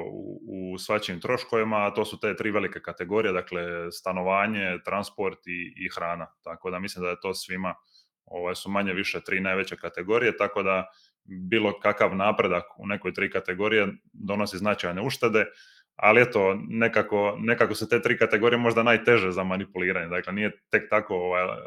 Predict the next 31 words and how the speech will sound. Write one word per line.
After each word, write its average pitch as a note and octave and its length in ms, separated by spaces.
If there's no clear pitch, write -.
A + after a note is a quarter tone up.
lako G#2 240
promijeniti G2 460
mjesto G#2 240
stanovanja G2 800
ili F#2+ 480
uštediti A2 400
značajno G#2 400
na F#2+ 100
transportu G#2 540
ako F#2 180
su F#2+ 120
to G2 80
nekakve F#2+ 380
fiksne F#2+ 300
cijene, B2+ 360
ali B2 200
kažem A2 300
opet, F2+ 220
to G#2 140
su G2 220
najveći G#2 420
iznosi, F2+ 340
tako F2 220
da F2+ 240
uvijek G#2+ 220
se - 100
treba G#2+ 180
gledati F#2+ 240
to G#2 80
nekako F2 440
optimizirati. F#2 640